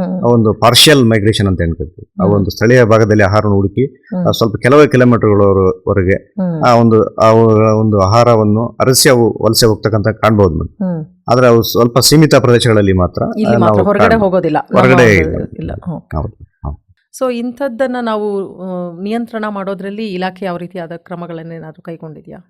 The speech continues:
Speaker 1: ಹೇಗೆ?
Speaker 2: ಇಲಾಖೆಯ ಒಂದು, ಒಂದು ಪಕ್ಷಿಗಳ, ಆ, ಒಂದು ವಲಸೆ ಪಕ್ಷಿಗಳಾಗಿರ್ಬೋದು, ಸ್ಥಳೀಯ ಪಕ್ಷಿಗಳ ಸಂರಕ್ಷಣೆ ನಿಟ್ಟಿನಲ್ಲಿ ಸಾಕಷ್ಟು ಒಂದು ಕ್ರಮಗಳನ್ನ ಕೈಗೊಳ್ತಾ ಇದೆ ಮೇಡಮ್.
Speaker 1: ಹ್ಮ್.
Speaker 2: ಮೊದಲನೇದಾಗಿ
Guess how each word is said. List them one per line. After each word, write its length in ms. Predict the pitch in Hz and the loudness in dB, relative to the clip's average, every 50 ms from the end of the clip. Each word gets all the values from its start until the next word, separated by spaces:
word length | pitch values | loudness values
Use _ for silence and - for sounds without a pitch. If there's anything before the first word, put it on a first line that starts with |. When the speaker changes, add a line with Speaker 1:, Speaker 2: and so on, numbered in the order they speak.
| _ | _
Speaker 1:
ಹೇಗೆ? 460 | - - - _ _ 208 _ _ _ _ _ - - 87 | -20 -20 -20 _ _ _ _ _ _ _ _ -16 -14 -10
Speaker 2:
ಇಲಾಖೆಯ 480 | 95 127 135 151 151 147 151 147 151 143 | -8 -4 -2 -2 -2 -2 -2 -4 -4 -2
ಒಂದು, 540 | 143 139 139 139 135 143 143 135 127 120 120 | -2 -2 -4 -4 -4 -4 -4 -4 -4 -4 -4
ಒಂದು 200 | 120 113 110 104 | -4 -6 -8 -8
ಪಕ್ಷಿಗಳ, 540 | - 113 104 - - - - 131 131 131 131 123 120 117 113 98 90 - - _ - | -8 -10 -12 -12 -12 -10 -8 -6 -4 -2 -2 -2 -2 -4 -4 -6 -8 -10 -14 _ -10
ಆ, 40 | 87 | -8
ಒಂದು 400 | 113 110 107 104 107 107 104 98 | -6 -4 -4 -4 -4 -4 -4 -4
ವಲಸೆ 280 | 107 117 117 - 131 120 | -4 -6 -6 -6 -8 -8
ಪಕ್ಷಿಗಳಾಗಿರ್ಬೋದು, 600 | - 113 - - 113 107 104 101 98 101 101 98 | -8 -10 -10 -8 -6 -6 -6 -6 -6 -6 -8 -8
ಸ್ಥಳೀಯ 260 | - - 117 127 127 | -8 -6 -4 -4 -4
ಪಕ್ಷಿಗಳ 360 | 120 110 - - 117 117 117 | -4 -6 -6 -6 -6 -6 -6
ಸಂರಕ್ಷಣೆ 460 | 107 - 107 107 110 107 - - 110 | -8 -8 -8 -6 -8 -8 -8 -8 -8
ನಿಟ್ಟಿನಲ್ಲಿ 440 | 107 104 - - 110 104 107 120 - - - - _ _ _ _ | -8 -8 -8 -8 -8 -8 -8 -8 -10 -14 -20 -20 _ _ _ _
ಸಾಕಷ್ಟು 460 | - 123 120 135 131 - - 151 143 | -6 -6 -4 -6 -8 -8 -6 -4 -4
ಒಂದು 220 | 131 123 120 113 113 110 107 104 101 - - - _ _ _ | -2 -2 -4 -4 -4 -4 -4 -6 -6 -8 -12 -16 _ _ _
ಕ್ರಮಗಳನ್ನ 440 | 120 117 117 113 117 113 107 107 98 | -8 -6 -4 -4 -4 -4 -4 -6 -6
ಕೈಗೊಳ್ತಾ 420 | - 110 107 101 104 87 - 98 | -6 -6 -6 -6 -6 -6 -6 -8
ಇದೆ 120 | 85 80 | -8 -8
ಮೇಡಮ್. 220 | 80 78 - 190 185 | -12 -14 -12 -12 -12
Speaker 1:
ಹ್ಮ್. 260 | 175 165 156 165 - _ - | -12 -12 -14 -16 -16 _ -8
Speaker 2:
ಮೊದಲನೇದಾಗಿ 480 | 123 127 127 143 139 135 139 139 147 | -6 -4 -4 -2 -2 -2 -2 -2 -2